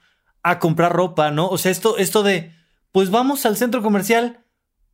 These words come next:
pues a ver, ¿no? O sea, como a ver qué se nos atraviesa y qué compramos. Hay una irresponsabilidad porque no tienes meses de desconexión o algo, y sobre todo se vuelve muy evidente con el tema de, de el internet en general,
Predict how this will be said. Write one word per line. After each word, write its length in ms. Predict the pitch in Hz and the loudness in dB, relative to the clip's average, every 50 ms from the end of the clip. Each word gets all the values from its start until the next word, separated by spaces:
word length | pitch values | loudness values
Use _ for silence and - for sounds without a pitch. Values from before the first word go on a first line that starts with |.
| _ | _
pues 200 | - 208 208 208 233 | -2 -2 0 0 -2
a 100 | 226 220 | -2 0
ver, 420 | 269 302 320 330 339 339 - - - | 2 2 2 2 0 -2 -6 -4 0
¿no? 120 | 190 247 269 262 - | 2 2 2 2 2
O 60 | 190 | 0
sea, 260 | - 226 226 226 202 - | 2 2 2 0 0 0
como 260 | 202 208 208 220 214 | 0 0 2 2 2
a 80 | 214 | 2
ver 240 | 214 254 277 285 - | 2 2 0 0 -2
qué 120 | - 302 277 | -4 -2 -2
se 120 | 320 311 | 0 0
nos 180 | 285 277 254 - | -2 0 0 0
atraviesa 540 | 226 220 202 185 185 202 233 247 233 262 | 0 0 0 0 0 0 0 0 0 -2
y 60 | 240 208 | -2 -2
qué 120 | 240 220 | -2 -2
compramos. 680 | - 240 226 214 214 240 240 240 220 208 208 226 214 - - - - - - - _ - | 0 -2 -2 0 0 2 2 2 2 0 -2 -2 -4 -8 -14 -20 -20 -20 -20 -20 _ -2
Hay 240 | 196 202 214 240 | -2 0 0 0
una 160 | 254 262 269 262 | 0 0 0 0
irresponsabilidad 800 | 247 214 208 202 190 202 - 180 170 165 170 165 165 196 220 214 | 0 0 0 0 0 -2 -2 -4 -2 0 0 2 2 0 0 0
porque 200 | 240 220 196 202 | -2 -2 0 0
no 140 | 214 220 | 0 0
tienes 420 | 214 247 247 240 254 247 - - - _ _ _ _ _ _ _ _ _ | 0 0 0 2 2 0 0 -2 -6 _ _ _ _ _ _ _ _ _
meses 720 | - 156 160 170 185 208 226 233 226 - 214 196 180 160 139 | -2 0 2 2 2 2 2 0 0 0 0 0 0 0 -2
de 120 | 151 147 | -2 -2
desconexión 800 | 139 143 135 - - 139 139 135 139 - 202 214 226 220 202 170 | 0 -2 -2 -2 -4 -4 -4 -4 -2 0 0 2 2 0 0 0
o 80 | 160 | 0
algo, 400 | 175 196 208 220 214 226 226 220 - | 0 0 0 0 0 -2 -2 -2 -4
y 140 | 180 170 165 | -4 -4 -2
sobre 320 | 165 - 165 147 147 151 | -2 -2 -2 -2 -2 -4
todo 320 | 151 - - 226 233 269 | -4 0 0 0 0 0
se 160 | 262 - - 185 | -2 -2 -2 0
vuelve 300 | 165 185 190 190 196 180 | 0 0 0 0 0 0
muy 320 | 165 165 180 196 202 208 | 0 0 0 2 2 2
evidente 500 | 196 175 151 135 143 147 156 143 180 165 | 0 0 0 -2 -2 -2 -4 -4 -6 -6
con 140 | 156 131 120 | -6 -6 -6
el 120 | 117 110 | -6 -6
tema 320 | - 143 139 147 156 156 147 | -4 -4 -2 -2 -2 -2 0
de, 260 | 147 143 127 110 - - - - - _ - | 0 -2 -2 -4 -6 -14 -20 -20 -20 _ -4
de 360 | 139 143 139 139 139 135 151 | 0 0 2 2 0 0 -2
el 100 | 135 135 | -2 -2
internet 640 | 135 131 127 117 - 127 113 113 117 135 143 156 160 | -2 -4 -4 -4 -4 -4 -4 -2 -2 -2 0 0 0
en 160 | 170 165 160 | 0 -2 -4
general, 640 | - 151 127 120 113 113 127 135 143 147 143 135 | -4 -6 -6 -4 -2 0 0 2 2 0 0 -4